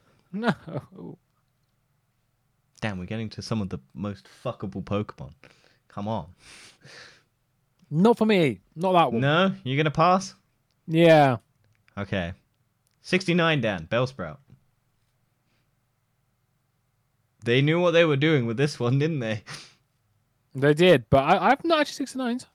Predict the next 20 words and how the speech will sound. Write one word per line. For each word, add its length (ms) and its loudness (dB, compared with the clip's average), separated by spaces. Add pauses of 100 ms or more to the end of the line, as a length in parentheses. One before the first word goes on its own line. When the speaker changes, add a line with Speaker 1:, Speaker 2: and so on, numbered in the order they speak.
Speaker 1:
just 120 -12
saying. 240 -4 (1300)
But 380 2 (840)
those 280 8
lips 300 -2
are 80 2
moving 260 2
mad. 240 0 (340)
Speaker 2:
Mm-hmm. 420 -2 (1300)
Speaker 1:
Might 500 2
have 180 2
to 100 -6
say 160 -6
Smash, 340 -8
you 60 -14
know. 120 -10 (520)
Speaker 2:
Yep. 360 0 (1200)
Speaker 1:
Might 240 -4
have 60 -4
to, 40 4